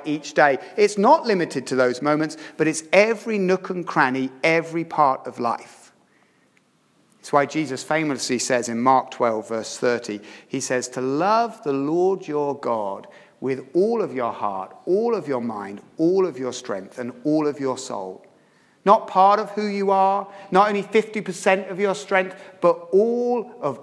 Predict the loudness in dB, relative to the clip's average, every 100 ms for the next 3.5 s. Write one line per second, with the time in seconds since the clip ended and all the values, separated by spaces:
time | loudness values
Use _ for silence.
0 | 0 0 0 -6 -4 -2 -2 -4 -12 -8
1 | -2 0 2 2 2 -4 -12 -4 -2 0
2 | -2 -2 -4 -4 -2 -2 -2 -4 -4 -6
3 | -6 -10 -10 -16